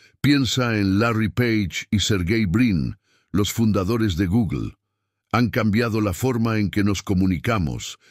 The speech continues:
vendemos, compramos y buscamos información. Han cambiado el mundo, creando un gran valor para toda la humanidad, y el dinero no tardó en llegarles.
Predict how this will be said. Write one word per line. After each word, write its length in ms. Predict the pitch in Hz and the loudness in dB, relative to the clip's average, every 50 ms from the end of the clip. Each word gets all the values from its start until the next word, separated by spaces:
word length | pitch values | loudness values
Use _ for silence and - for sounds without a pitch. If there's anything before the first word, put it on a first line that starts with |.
| _ _ | _ _
vendemos, 840 | - 92 107 95 90 87 113 127 123 98 80 69 64 - - - - _ _ _ _ | 0 0 2 2 2 2 2 2 2 0 -2 -2 -4 -8 -12 -16 -18 _ _ _ _
compramos 760 | - 110 101 95 76 - 120 127 123 117 117 120 117 98 - - - - - _ _ | -2 0 0 0 0 0 0 0 2 2 2 0 0 -2 -6 -10 -16 -20 -20 _ _
y 100 | - 110 | 0 0
buscamos 680 | 98 92 101 90 - - - 123 120 113 113 104 - 117 | 2 2 0 -2 -2 -2 -2 0 0 0 0 0 0 -2
información. 880 | 104 85 - 98 85 76 78 76 - - 87 78 69 62 57 52 - _ _ _ _ _ _ _ _ | -2 -2 -2 -2 -2 -2 -2 -4 -2 -2 -2 -2 -2 -4 -6 -8 -12 _ _ _ _ _ _ _ _
Han 200 | - - 127 123 | -2 0 0 0
cambiado 520 | - - 117 110 104 101 113 117 110 107 107 | 0 0 0 0 2 2 2 0 0 0 0
el 100 | 101 95 | 2 2
mundo, 540 | 104 123 127 110 90 71 67 65 60 - _ _ _ _ _ _ _ | 2 2 2 0 0 -2 -4 -6 -8 -10 _ _ _ _ _ _ _
creando 500 | - 110 113 117 123 131 135 127 120 120 | -2 0 0 0 0 0 0 0 0 0
un 160 | 117 113 110 98 | 0 0 2 0
gran 320 | 104 110 123 123 120 113 | 0 0 0 0 0 0
valor 440 | 101 98 95 98 110 113 113 101 85 | 0 0 0 0 -2 -2 -4 -6 -6
para 260 | - 107 92 90 87 | -4 -4 -4 -4 -4
toda 280 | 80 - 110 98 101 101 | -4 -4 -2 -2 -2 -2
la 80 | 98 | -2
humanidad, 800 | 92 90 90 87 87 87 85 80 113 113 95 78 67 64 - - _ _ _ _ _ _ _ - | -2 -2 0 0 0 0 0 0 0 0 -2 -2 -4 -6 -8 -10 _ _ _ _ _ _ _ -2
y 120 | 92 113 | 0 0
el 140 | 117 107 90 | 2 2 0
dinero 580 | 90 104 104 113 139 143 127 135 135 120 - _ _ _ - | 0 2 2 2 2 0 0 -2 -4 -6 -8 _ _ _ -2
no 180 | - 110 120 | 0 0 0
tardó 360 | 98 - 113 98 85 85 101 101 | 0 -2 -4 -2 -2 -2 -2 0
en 120 | 98 90 | 0 0
llegarles. 840 | 78 92 76 73 80 76 62 60 62 60 57 55 - - - - | -2 -2 -2 -2 -2 -4 -4 -6 -6 -8 -8 -8 -10 -10 -12 -14